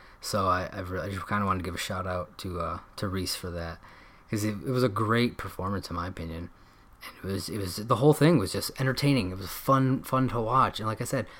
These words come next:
it had a great message behind it and really made you think. So definitely go check it out while it's still in theaters. Well, that's about it for me. Uh, I wanna thank everybody who's been, you know, listening and everything.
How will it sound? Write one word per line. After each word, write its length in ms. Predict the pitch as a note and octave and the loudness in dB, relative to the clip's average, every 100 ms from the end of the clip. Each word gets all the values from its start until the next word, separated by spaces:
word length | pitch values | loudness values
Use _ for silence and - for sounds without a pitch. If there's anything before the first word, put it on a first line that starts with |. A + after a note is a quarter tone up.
| - - - | -20 -12 -6
it 80 | |
had 120 | G#2 A#2 | -2 0
a 40 | |
great 280 | A2 A#2+ A2+ | 4 2 2
message 460 | A2+ A#2+ C3 A2+ | 0 0 0 0
behind 320 | A2+ G2 G2+ F#2+ | -2 -2 -2 -4
it 60 | |
and 180 | F#2+ G2+ | -6 2
really 220 | C#3 D3+ | 4 6
made 240 | C3+ B2+ G2+ | 4 2 -2
you 40 | |
think. 380 | - B2+ G#2 - - - - - - - | -4 -2 -4 -6 -16 -20 -20 -20 -20 -10
So 460 | - G#2+ F#2 F2 - - - | -4 0 0 0 -4 -14 4
definitely 420 | - F3 E3+ D#3+ D3+ - A#2 | 6 8 8 8 6 -2 2
go 180 | C3 | 4
check 260 | C3 - B2+ | 6 2 2
it 80 | A2+ | 4
out 180 | A2 G#2+ | 4 4
while 220 | G#2+ G#2 | 2 2
it's 100 | - | 0
still 200 | - G2+ | -2 -2
in 140 | F#2 | -2
theaters. 320 | E2+ D2 A#1 - - - - - - - - - - - - - - | -4 -6 -8 -12 -18 -20 -20 -20 -20 -18 -16 -16 -16 -16 -16 -16 -4
Well, 100 | B2+ | 4
that's 180 | C3 B2+ | 4 6
about 300 | C3+ C#3+ C3+ | 10 12 12
it 200 | C#3+ C#3+ | 10 8
for 200 | - C#3+ | 6 8
me. 360 | C3+ C#3+ D#3 - - | 10 10 10 6 0
Uh, 40 | A2 | 4
I 140 | G#2+ | 6
wanna 220 | B2 C3 | 8 8
thank 300 | A#2 C#3 C3 | 6 4 4
everybody 580 | B2+ A#2+ A#2+ A2+ A#2+ A#2+ | 4 6 6 6 8 6
who's 400 | A2 B2 A2+ A2 | 4 4 4 2
been, 420 | G2+ A2 G#2 G2 - - - - - | 2 4 4 2 -4 -14 -20 -20 -2
you 60 | A2 | 0
know, 60 | G#2 | 2
listening 880 | G2 A#2+ B2 - A#2 A#2 A2+ A#2 | 2 2 4 2 4 4 4 2
and 80 | A2+ | 2
everything. 540 | A2+ A2 G#2 A2+ A2+ | 0 0 0 0 0